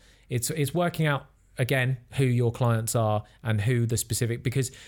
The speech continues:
there are a lot of gatekeepers in your way, um, to save the time of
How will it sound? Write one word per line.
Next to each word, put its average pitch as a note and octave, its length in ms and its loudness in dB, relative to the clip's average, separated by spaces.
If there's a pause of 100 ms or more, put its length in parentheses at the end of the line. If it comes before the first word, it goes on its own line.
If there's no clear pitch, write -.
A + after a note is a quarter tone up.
(380)
there C#3 380 0
are C3 580 0
a C3+ 80 2
lot C#3 180 0
of C3 120 -4
gatekeepers A2+ 840 -2 (260)
in B2 180 2
your A2+ 180 2
way, G#2+ 400 -2 (320)
um, G#2+ 320 0
to A2+ 500 0
save C3 540 -2
the B2+ 60 -2
time A2 560 -2 (200)
of G#2+ 540 -2